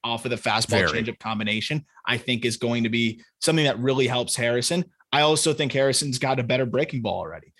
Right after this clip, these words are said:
Speaker 1: So <clears throat> that's the
Speaker 2: Yeah.
Speaker 1: crazy part is, is Rogers is still experimenting with that slider. Harrison's slider already flashes plus. So you have the fastball changeup that work off each other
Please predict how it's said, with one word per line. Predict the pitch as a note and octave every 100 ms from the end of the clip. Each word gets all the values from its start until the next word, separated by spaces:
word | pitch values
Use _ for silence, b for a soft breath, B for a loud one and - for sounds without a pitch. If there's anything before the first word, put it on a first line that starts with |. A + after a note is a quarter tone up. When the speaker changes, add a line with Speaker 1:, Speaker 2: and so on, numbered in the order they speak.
| b b
Speaker 1:
So | - D3 -
<clears throat> |
that's | D#3+ D3+ C#3 -
the | C#3
Speaker 2:
Yeah. |
Speaker 1:
crazy | D3+ C3+ A#2
part | G#2+ C#3 G2+ -
is, | A#2+ - B B
is | C3
Rogers | B2+ C#3 D#3 D3+
is | C3 A#2+
still | - - F3 D#3+
experimenting | C#3 - C3+ B2 A2 A2+
with | G#2+
that | G#2+ G#2
slider. | - G#2 G#2+
Harrison's | F#2+ C#3+ F3 C#3 -
slider | B2+ A#2+ A#2
already | A#2+ A#2+
flashes | A#2 A#2+ A2+ A#2+
plus. | - E3 - - - b b
So | - D3+
you | E3+ A#3+
have | G3+ E3 - _ -
the |
fastball | B2+ D3+ E3 - D#3+
changeup | D3 C#3+ C#3 B2+
that | A#2+
work | B2 A#2+
off | A2+ A#2
each | A#2 A#2+
other | A2 A2